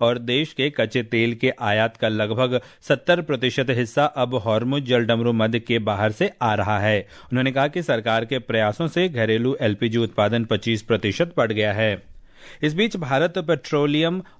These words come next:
कॉरपोरेशन लिमिटेड ने नागरिकों को आश्वासन दिया है कि सरकार खाने पकाने की गैस के आयात को सुचारू रूप से सुनिश्चित करने के लिए हर संभव प्रयास कर रही है। उधर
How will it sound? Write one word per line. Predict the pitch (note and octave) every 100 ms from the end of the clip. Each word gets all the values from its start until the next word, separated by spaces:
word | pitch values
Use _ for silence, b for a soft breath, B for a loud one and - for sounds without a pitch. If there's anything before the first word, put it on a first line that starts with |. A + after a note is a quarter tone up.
| b
कॉरपोरेशन | C#3 C3+ C3+ C3+ E3
लिमिटेड | D3+ C3+ C3+ D#3 D3
ने | F3+
नागरिकों | F3 A2+ A2+ A#2+ C3 B2
को | D3
आश्वासन | C3 A2+ G#2 A#2 A2 B2 A#2
दिया | B2
है | D#3 F#3
कि | E3+ F#3 B B
सरकार | - B2+ A#2 B2 C#3 F#3
खाने | - A2 A#2+ C3 C#3+ E3+ -
पकाने | A#2+ A#2+ A#2+ B2
की | C3
गैस | A2+ A2+ A2+
के | C3 C3+ C#3+ A#2+
आयात | G#2+ A2+ A#2 -
को | B2
सुचारू | B2 A2 A2 A2+
रूप | A2+ A2+
से | B2
सुनिश्चित | A#2 A2+ G#2+ - G#2+
करने | A2 A2 F3+
के | F3+
लिए | C#3+ D#3 G3+ B B
हर | B2+ C3
संभव | B2 A2+ A#2
प्रयास | A2+ A2 E3+ -
कर | - A#2
रही | G#2+ A2
है। | G#2 A2 G2 - - - - - - -
उधर | D3+ F#3 A3+